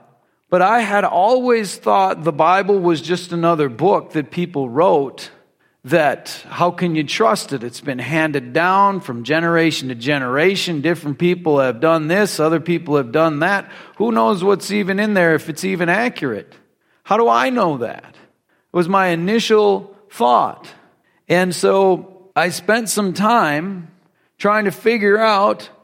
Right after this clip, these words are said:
what to do with the Bible. And one of the things I intended to do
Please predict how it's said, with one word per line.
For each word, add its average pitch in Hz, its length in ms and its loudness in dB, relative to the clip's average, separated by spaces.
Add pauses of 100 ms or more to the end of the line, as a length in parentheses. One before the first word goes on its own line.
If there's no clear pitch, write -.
(320)
what 214 240 0
to 190 100 -2
do 233 540 0
with 220 340 0
the 220 60 -6
Bible. 214 640 0 (320)
And 196 220 0
one 254 180 2
of 240 140 -2
the 202 80 -6
things 214 340 -2
I 185 160 2
intended 196 560 -2
to 165 80 -10
do 147 560 -4